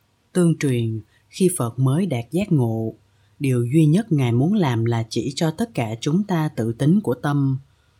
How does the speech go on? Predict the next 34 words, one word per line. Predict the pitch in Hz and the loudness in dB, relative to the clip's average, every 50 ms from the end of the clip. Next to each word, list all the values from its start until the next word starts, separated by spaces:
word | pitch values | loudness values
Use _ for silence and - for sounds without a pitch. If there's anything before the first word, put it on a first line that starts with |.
| _ _ | _ _
san | - - - 170 165 160 | -10 -4 -2 0 0 0
sẻ | 151 - 127 110 - 135 156 | 0 -2 -4 -4 -4 -4 -4
cho | - 185 | -2 -4
ta | 170 - 175 165 160 | -2 -2 0 0 2
những | 160 139 120 123 165 | 4 4 4 2 2
gì | 156 147 120 | 0 0 0
Ngài | 110 117 120 120 117 110 | 0 0 0 0 -2 -4
đã | 107 117 135 135 | -4 -6 -6 -4
trực | - 127 117 - | -6 -6 -4 -2
ngộ. | 123 117 113 110 110 110 110 110 - _ _ _ _ _ _ _ _ _ _ _ _ _ _ _ _ _ _ | -2 -2 -2 -2 -4 -6 -6 -8 -10 _ _ _ _ _ _ _ _ _ _ _ _ _ _ _ _ _ _
Nhưng | - 165 165 156 156 | 2 4 4 4 4
Ngài | 147 131 117 113 110 | 4 2 0 -2 -4
cũng | - 127 117 127 131 | -2 0 0 0 0
thấy, | - 156 147 156 170 220 269 277 - _ _ _ - | -2 -4 -2 -2 -2 -2 -4 -6 -8 _ _ _ -10
với | - 139 180 202 | -4 0 2 4
nỗi | 185 147 117 123 | 4 4 2 2
đau | 180 175 170 165 | 0 0 0 0
buồn | 139 127 123 123 113 113 110 | 0 0 0 2 0 0 0
và | 117 117 113 | -2 -2 -2
lòng | 113 117 113 110 113 | -2 -2 -2 -2 -2
bi | 123 160 165 | -2 0 0
mẫn | 151 139 - - 117 147 156 | 0 0 0 -2 -2 -2 -2
bao | 160 156 147 | -2 -2 -2
la, | 143 147 147 147 143 139 139 135 135 135 - _ _ _ _ _ _ _ _ - | 0 0 0 -2 -2 -2 -4 -4 -6 -8 -12 _ _ _ _ _ _ _ _ -10
rằng | 127 120 131 127 117 117 113 | -6 -2 -2 0 0 0 -2
thật | 127 120 - | -4 -6 -6
khó | - - 143 139 151 190 226 | -8 -6 -4 -2 0 0 0
mà | 233 185 131 | 0 0 0
làm | 123 123 120 117 117 110 113 110 | 0 0 0 -2 -2 -2 -4 -4
cho | - 147 147 | -4 -6 -4
chúng | - 147 151 180 | -2 -2 -2 -2
ta | - 180 | -2 -2
hiểu | 151 120 120 113 120 147 | -2 -2 -2 -2 -2 -2
được. | 147 143 120 113 110 | -2 -2 -2 -2 -4